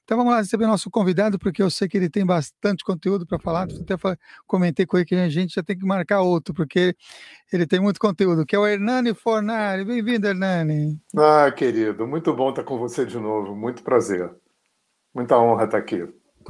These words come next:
Speaker 1: Ó, e pra quem tá vendo aqui o Hernani, talvez pela primeira vez, e ainda não saiba, olha, tem mais de vinte,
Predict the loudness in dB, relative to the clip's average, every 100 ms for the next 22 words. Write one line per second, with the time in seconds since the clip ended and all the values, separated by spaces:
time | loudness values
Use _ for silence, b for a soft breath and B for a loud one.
0 | -20 B B B B -2 0 0 -2 -4
1 | -2 -2 0 0 0 0 0 0 0 2
2 | 0 0 -2 -2 -2 -2 0 0 2 0
3 | 0 0 0 0 0 2 0 0 0 -2
4 | -2 0 2 2 0 0 0 -2 -2 -4
5 | 0 0 0 0 0 -2 -4 -2 -2 -2
6 | -6